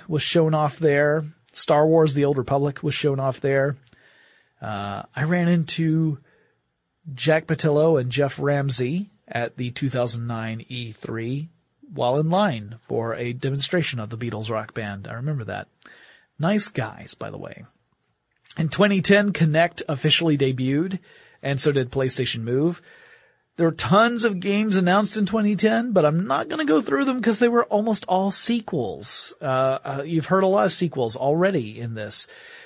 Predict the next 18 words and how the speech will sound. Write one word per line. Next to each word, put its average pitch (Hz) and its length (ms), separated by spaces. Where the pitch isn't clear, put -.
And 147 140
that's 180 160
another 160 280
issue, 127 440
is 123 220
that 131 380
you 156 160
have 147 140
video 180 300
game 151 280
companies 131 640
that 131 340
are, 113 520
uh, 107 220
on 160 120
the 165 80
one 208 180
hand, 151 460